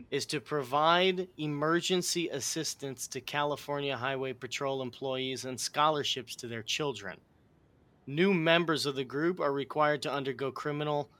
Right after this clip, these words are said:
and driving record background checks to ensure the foundation's reputation remains intact." So, what was that?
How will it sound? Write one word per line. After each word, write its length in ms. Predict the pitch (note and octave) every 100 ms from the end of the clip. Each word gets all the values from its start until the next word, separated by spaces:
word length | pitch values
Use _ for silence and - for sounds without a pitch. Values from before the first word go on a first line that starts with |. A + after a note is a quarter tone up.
| _
and 180 | C#3 C3
driving 640 | A2+ C3+ D3+ D#3+ C3 C3+ B2
record 420 | C3 A#2+ C3 A#2+
background 560 | C3+ C3 - B2+ A#2 G#2+
checks 520 | - G2+ F#2+ - - _ _
to 140 | - C#3+
ensure 360 | B2+ - D3
the 120 | C#3+
foundation's 880 | B2+ C#3+ C3 A#2+ C#3+ C3+ D3+ C#3 C3+ - - C3
reputation 1040 | D3 D3 D3 B2+ D#3+ D#3 - C3+ B2 A#2+ - -
remains 580 | C#3 C#3+ C#3+ C#3 C3 C#3+
intact." 760 | C#3+ B2 - A#2 F2+ - - - - _ - -
So, 480 | - F3+ E3 D3+ C#3+ - _
what 420 | C#3+ C3+ F#3 G3
was 280 | E3 E3+ -
that? 360 | D#3+ D3 B2